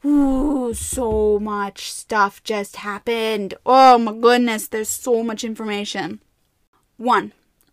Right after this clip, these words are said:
Peleus was married to Helena, Thea's daughter. Two, Peleus was actually Thea's general. He is not royal by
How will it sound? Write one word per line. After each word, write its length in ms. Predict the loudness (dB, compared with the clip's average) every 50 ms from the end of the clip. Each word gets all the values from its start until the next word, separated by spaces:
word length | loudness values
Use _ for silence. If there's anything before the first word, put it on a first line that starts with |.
| _ _ _ -6
Peleus 340 | -2 0 0 0 0 -2 -4
was 140 | -6 -6 -6
married 300 | -6 -6 -6 -8 -8 -8
to 100 | -10 -10
Helena, 500 | -8 -8 -8 -6 -6 -6 -6 -6 -8 -10 _ _ _ _ _ _ _ _ _ _ -10
Thea's 300 | -6 -6 -6 -6 -6 -6
daughter. 400 | -6 -6 -6 -8 -10 -16 -20 -20 _ _ _ _ _ _ _ _ _ _
Two, 360 | -6 -2 -2 -2 -2 -2 -6 _ _ _ _ _ _ _ -8
Peleus 440 | -4 -2 0 0 0 -2 -4 -6
was 100 | -8 -8 -2 2
actually 600 | 2 2 2 0 -4 -8 -6 -6 -6 -6 -8 -12 _ _ _ _ _ _ _ _ _
Thea's 380 | -8 -4 -2 0 0 -2 -4 -8 _ _
general. 440 | -6 -4 -4 -4 -6 -8 -10 -12 -14 _ _ _
He 160 | -4 -2 -2
is 100 | -2 -2
not 280 | -2 -2 -2 -2 0 -2
royal 440 | -2 -2 -2 -2 -4 -6 -10 -12 _ _ _
by 180 | -6 -6 -6